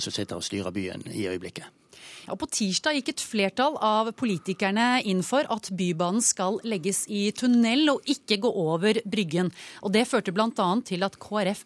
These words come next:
Speaker 2: trakk seg fra byrådet. Harald Schjelderup, du er, eh, bystyrerepresentant for Arbeiderpartiet, og du satt i bystyresalen.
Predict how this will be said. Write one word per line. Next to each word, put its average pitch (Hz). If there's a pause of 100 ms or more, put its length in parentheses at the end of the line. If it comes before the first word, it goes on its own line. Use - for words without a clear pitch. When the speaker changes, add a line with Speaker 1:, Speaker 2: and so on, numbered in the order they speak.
(120)
Speaker 2:
trakk -
seg 175
fra 190
byrådet. 165 (340)
Harald 240
Schjelderup, 233
du 214
er, 247
eh, 254
bystyrerepresentant 196
for 220 (100)
Arbeiderpartiet, 180
og 208
du 214
satt -
i 214
bystyresalen. 208